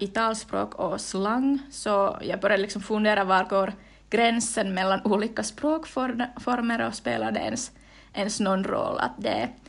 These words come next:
det är intressant att de liksom har tänkt att det är sverigefinskt ord och, och här i Finland det är också ganska, ganska va-, vanligt ord i, i finskan.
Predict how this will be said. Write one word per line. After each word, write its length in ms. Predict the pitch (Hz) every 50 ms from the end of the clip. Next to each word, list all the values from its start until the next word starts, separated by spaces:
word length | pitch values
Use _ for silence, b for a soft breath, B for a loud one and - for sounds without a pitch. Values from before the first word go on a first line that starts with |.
| B B B -
det 100 | - 240
är 100 | 233 226
intressant 460 | - 220 220 - 247 - 240 226 214
att 120 | 208 214
de 200 | - 202 202 202
liksom 320 | 208 208 202 - - 202 202
har 120 | 202 208
tänkt 300 | 208 - 220 220 220 220
att 140 | 220 214 -
det 60 | -
är 100 | - -
sverigefinskt 760 | 247 - - 262 269 294 302 294 - 285 277 262 262 - - -
ord 340 | - 254 254 254 247 254 -
och, 280 | 226 226 214 - - 220
och 120 | 220 208
här 180 | 208 214 202 - - -
i 60 | 220
Finland 380 | 214 - 214 202 196 190 202 214
det 60 | -
är 100 | - -
också 200 | - - - -
ganska, 400 | - - - - - - - - B B B B B B B B B -
ganska 300 | 311 320 311 - 269 254
va-, 280 | 233 226 208 202 208 - -
vanligt 380 | - 220 214 214 208 208 214 - -
ord 220 | - - - - -
i, 180 | - - - 127 - - - b b b b b b b b b -
i 100 | - 220
finskan. 640 | 220 240 214 - 247 - - - 254 269 247 240